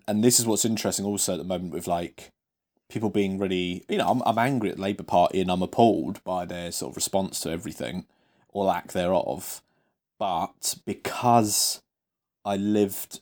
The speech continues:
as an adult under, like, New Labour, none of it's a surprise to me. To me, this is the default.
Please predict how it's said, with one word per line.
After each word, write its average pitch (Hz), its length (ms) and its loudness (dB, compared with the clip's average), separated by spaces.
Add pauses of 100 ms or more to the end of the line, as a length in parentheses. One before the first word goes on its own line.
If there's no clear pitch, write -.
as 98 180 -2
an 92 80 -2
adult 92 440 -2
under, 92 280 -2
like, 87 200 -4
New 147 220 6
Labour, 85 580 0 (380)
none 110 180 2
of 107 120 0
it's 95 160 0
a 95 40 -2
surprise 101 440 4
to - 100 -10
me. 64 240 -6 (120)
To 120 120 0
me, 117 240 6
this 92 180 0
is 98 100 -4
the 101 80 -2
default. 92 580 -2